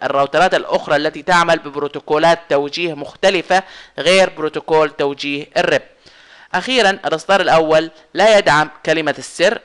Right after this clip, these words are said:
أما الإصدار الثاني فيدعم كلمة السر مع تشفيرها. والفكرة هنا أن إحنا عندنا الراوترات، مثل راوتر واحد وراوتر اثنين، لكي نجعلهما يتصلان مع بعضهما البعض نضع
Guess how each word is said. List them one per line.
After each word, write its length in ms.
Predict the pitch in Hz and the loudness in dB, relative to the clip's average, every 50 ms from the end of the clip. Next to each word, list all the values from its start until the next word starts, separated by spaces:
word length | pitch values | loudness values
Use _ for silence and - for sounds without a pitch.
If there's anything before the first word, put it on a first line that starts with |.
| _ - - | _ -4 -2
أما 180 | 269 247 220 202 | -2 0 0 -2
الإصدار 280 | 190 180 - 202 190 | -2 -2 0 0 0
الثاني 440 | 170 - - 196 190 180 165 160 165 | 0 -2 -2 0 0 0 0 -2 -2
فيدعم 420 | - 156 165 185 - 156 151 151 | -2 0 0 2 2 2 0 0
كلمة 280 | 143 - 170 170 160 - | -2 -4 -4 -4 -4 -8
السر 300 | 147 - - - 165 156 | -10 -8 -6 -4 -2 -2
مع 180 | 143 135 131 131 | -2 -2 -2 -4
تشفيرها. 720 | 131 - 131 - - - 196 214 208 165 151 151 170 196 - - - _ _ _ _ _ _ _ _ _ _ _ _ _ _ _ | -4 -6 -10 -12 -10 -6 -2 0 2 2 4 4 2 0 -2 -6 -20 _ _ _ _ _ _ _ _ _ _ _ _ _ _ _
والفكرة 420 | - 156 151 - - 220 - 196 170 | -8 -8 -8 -6 -8 -4 -2 0 0
هنا 320 | 160 185 190 165 165 196 - - - - - - - - | 0 0 0 0 0 -2 -4 -8 -20 -20 -20 -18 -12 -10
أن 60 | 170 | -8
إحنا 160 | 180 180 175 | -4 -2 0
عندنا 280 | 160 170 175 170 156 147 | 0 0 2 2 0 2
الراوترات، 540 | 139 151 147 147 143 156 156 160 151 147 151 | 2 2 0 0 2 2 2 2 2 0 -2
مثل 180 | 151 147 139 | -4 -4 -2
راوتر 320 | 135 151 151 147 - 135 147 | 0 0 -2 -2 -2 -2 0
واحد 240 | 156 143 139 139 | 0 -2 -2 -2
وراوتر 280 | 139 139 143 143 - 120 | -2 -2 -2 -2 -4 -8
اثنين، 340 | - - 147 147 170 214 233 - - - - - - | -12 -10 -6 -2 -2 -2 -2 -6 -12 -20 -20 -20 -14
لكي 180 | 143 147 170 175 | -6 -4 -2 -2
نجعلهما 440 | 170 160 - - 170 175 165 156 147 | 0 0 0 0 0 0 0 -2 -4
يتصلان 440 | - - 143 - - 151 156 143 | -4 -6 -10 -8 -2 0 0 0
مع 160 | 131 120 123 127 | 0 0 -2 0
بعضهما 420 | 123 131 139 147 160 156 143 135 | 0 0 0 0 -2 -2 -2 -4
البعض 340 | 131 - - 196 208 202 175 | -4 -2 0 -2 -2 -2 -2
نضع 360 | 190 233 226 196 180 175 | -4 -2 0 2 2 2